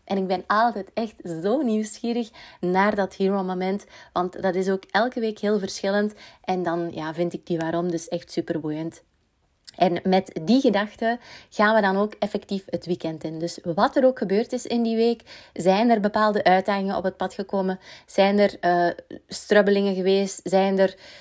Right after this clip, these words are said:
ik zeg maar iets, one-, ehm, on-, eh, oneenigheden geweest? Ehm, ja, momenten van feedback, noem maar op. Je gaat afsluiten met die mooie momenten en die positieve momenten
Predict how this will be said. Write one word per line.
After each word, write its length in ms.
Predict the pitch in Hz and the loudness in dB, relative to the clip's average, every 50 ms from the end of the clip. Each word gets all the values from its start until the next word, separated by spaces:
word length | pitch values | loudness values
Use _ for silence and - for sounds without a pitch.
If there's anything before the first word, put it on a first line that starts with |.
| - - - _ | -20 -20 -20 _
ik 140 | - 175 170 | -10 -8 -4
zeg 140 | - 180 160 | -4 -4 -2
maar 140 | 175 185 190 | 0 0 0
iets, 240 | 190 180 - - - | 0 -2 -4 -2 0
one-, 360 | 190 190 185 180 170 170 - | 0 2 2 2 0 -2 -2
ehm, 460 | - 180 175 170 170 170 170 170 170 165 - | -2 -2 0 0 0 0 0 -2 -4 -4 -4
on-, 480 | - 180 175 170 175 170 170 170 170 - | -4 -4 -2 -2 -4 -4 -4 -6 -8 -8
eh, 300 | - 160 160 160 160 160 - - | -10 -10 -8 -6 -6 -6 -6 -4
oneenigheden 680 | 185 190 190 196 196 196 196 - 196 190 190 190 185 | -2 0 0 2 0 0 -2 0 0 2 2 2 2
geweest? 600 | 180 175 185 190 196 196 196 190 - - - - | 2 2 4 4 4 4 2 -2 -6 -10 -10 -8
Ehm, 520 | - - 170 165 165 165 165 170 170 165 156 - - - - - - - - | -2 2 2 4 4 4 2 0 -2 -4 -4 -6 -10 -14 -18 -18 -18 -16 -12
ja, 300 | - - - - - - | -12 -12 -10 -10 -8 -4
momenten 460 | 175 185 180 185 190 196 202 202 202 | -2 0 2 2 2 2 2 0 0
van 200 | 175 180 180 180 | 0 0 -2 -2
feedback, 480 | - - 196 180 170 151 202 208 208 - | -4 -6 -8 -6 -2 0 0 0 0 0
noem 160 | 185 180 180 | -2 -2 0
maar 280 | 180 170 175 175 202 262 | 0 0 2 4 4 4
op. 120 | 302 - - - - - - - | 4 2 -2 -18 -18 -18 -16 -6
Je 160 | - 180 185 175 | -2 0 0 0
gaat 340 | - 208 214 233 233 - - | 2 2 2 2 0 -2 -2
afsluiten 680 | - 214 208 - - - 214 208 208 208 208 214 214 214 - - - _ | -2 -2 -2 -2 -6 0 2 2 2 2 2 -2 -4 -4 -6 -18 -16 _
met 260 | - 190 202 208 208 - | 0 0 0 0 -2 -6
die 180 | 185 170 180 175 | -8 -4 -2 -2
mooie 300 | 170 180 185 190 202 202 | 0 0 0 2 2 2
momenten 600 | 180 170 160 170 180 202 214 208 233 220 214 - | 0 -2 -4 -4 -2 -2 -2 -2 -2 -4 -4 -4
en 120 | 180 180 | -6 -6
die 120 | 170 165 165 | -6 -6 -6
positieve 480 | - 190 208 208 196 - 202 190 175 | -4 -2 -2 -2 0 -2 -4 -4 -4
momenten 520 | 170 165 165 170 170 175 185 - 190 190 | -6 -8 -6 -6 -6 -6 -4 -4 -6 -8